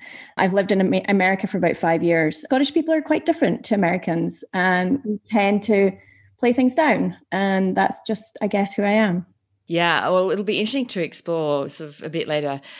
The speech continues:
Speaker 2: in our discussion whether that's ever backfired. I know I can think of one situation where I was in a room with Americans and I sort of started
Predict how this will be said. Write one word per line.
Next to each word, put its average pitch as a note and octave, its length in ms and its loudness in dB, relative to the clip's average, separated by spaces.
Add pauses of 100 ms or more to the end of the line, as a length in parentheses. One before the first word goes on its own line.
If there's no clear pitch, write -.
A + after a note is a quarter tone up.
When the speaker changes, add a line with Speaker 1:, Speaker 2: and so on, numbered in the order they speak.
(160)
Speaker 2:
in E3 120 -6
our D3 140 -2
discussion E3 560 -4
whether D3+ 200 0
that's D3+ 280 -2
ever C#3 400 -2
backfired. D3+ 680 -2
I C#3 100 -2
know D3+ 160 -2
I C#3+ 140 0
can C#3+ 160 -4
think C3+ 180 -4
of C3 120 -8
one C3+ 180 -4
situation C3+ 460 -4
where C#3+ 160 -4
I B2+ 80 0
was C3+ 120 -2
in C3 120 -2
a C3 60 -2
room C3+ 200 0
with C3+ 160 -2
Americans C3+ 540 0
and C#3 100 2
I C3+ 240 0 (320)
sort D3+ 180 -2
of C#3 60 -4
started D3+ 640 0